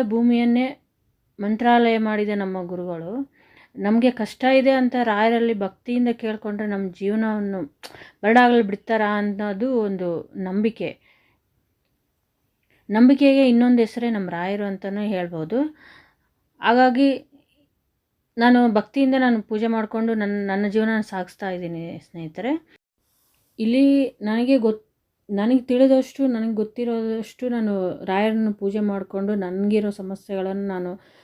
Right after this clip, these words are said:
ಆ, ಪರಿಹಾರ ಮಾಡ್ಕೊತಾ ಇದ್ದೀನಿ ಅಂತ ಈ ವಿಡಿಯೋ ಮೂಲಕ ತಮ್ಮೆಲ್ಲರಿಗೂ ಹೇಳ್ಕೊ-, ಹೇಳ್-, ಹೇಳ್ತೀನಿ ಸ್ನೇಹಿತರೆ. So ಇದಾಗಿತ್ತು ಇವತ್ತಿನ ವಿಡಿಯೋ. ವಿಡಿಯೋ ಯಾರೆಲ್ಲ ಇಷ್ಟ ಆಗುತ್ತೆ ಒಂದು ಲೈಕ್ ಮಾಡಿ, ಕಾಮೆಂಟ್ ಮಾಡಿ.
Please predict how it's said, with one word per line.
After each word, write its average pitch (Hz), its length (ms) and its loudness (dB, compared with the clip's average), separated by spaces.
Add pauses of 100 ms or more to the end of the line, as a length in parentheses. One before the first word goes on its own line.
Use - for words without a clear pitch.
(200)
ಆ, 175 260 -6
ಪರಿಹಾರ 202 480 0
ಮಾಡ್ಕೊತಾ 196 640 -4
ಇದ್ದೀನಿ 185 240 -6
ಅಂತ 180 240 -8
ಈ 208 260 -2
ವಿಡಿಯೋ 214 320 2
ಮೂಲಕ 196 300 -4 (360)
ತಮ್ಮೆಲ್ಲರಿಗೂ 190 480 -4
ಹೇಳ್ಕೊ-, 185 400 -4
ಹೇಳ್-, 185 300 -4
ಹೇಳ್ತೀನಿ 190 460 -8
ಸ್ನೇಹಿತರೆ. 185 680 -8 (1160)
So 285 180 6
ಇದಾಗಿತ್ತು 262 540 2
ಇವತ್ತಿನ 226 440 -4
ವಿಡಿಯೋ. 214 600 -4
ವಿಡಿಯೋ 247 260 2 (260)
ಯಾರೆಲ್ಲ 240 420 -2
ಇಷ್ಟ 233 220 -6
ಆಗುತ್ತೆ 226 500 -8
ಒಂದು 196 500 -8
ಲೈಕ್ 208 340 -6
ಮಾಡಿ, 220 280 -4
ಕಾಮೆಂಟ್ 202 500 -6
ಮಾಡಿ. 196 360 -6